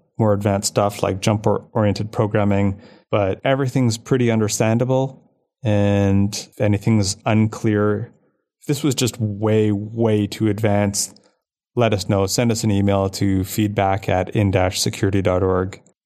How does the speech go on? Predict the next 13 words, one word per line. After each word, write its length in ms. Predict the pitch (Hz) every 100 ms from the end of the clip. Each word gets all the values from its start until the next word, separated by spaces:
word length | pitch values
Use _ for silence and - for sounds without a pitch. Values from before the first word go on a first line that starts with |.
| 151 - -
And 160 | 143 123
if 160 | 131 139
this 220 | 139 143
is 180 | 127 117
the 100 | 123
kind 280 | - 117
of 100 | 110
content 520 | - 117 107 107 107 104
that 200 | 101 107
you 100 | 101
always 480 | 95 98 107 107
want 280 | 117 113 -
to 280 | - 113